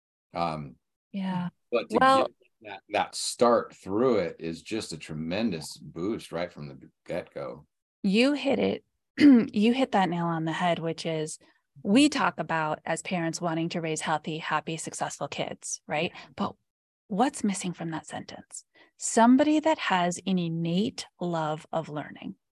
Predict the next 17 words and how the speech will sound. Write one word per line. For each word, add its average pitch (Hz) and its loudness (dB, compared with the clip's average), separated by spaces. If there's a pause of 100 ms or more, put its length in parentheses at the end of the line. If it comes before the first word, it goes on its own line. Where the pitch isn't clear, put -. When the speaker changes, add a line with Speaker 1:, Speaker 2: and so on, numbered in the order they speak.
(220)
Speaker 3:
Yeah. - -20 (280)
Speaker 2:
And 190 4
you 233 6
said 277 4
it, 139 0
and 190 2
that 240 2
starts, - 2 (500)
like, - 2
they're 277 6
open 311 4
to - -8
it. - -14 (460)
It's 247 -2
Speaker 3:
Yeah. 247 -4
Speaker 2:
just 240 -4
there. 190 0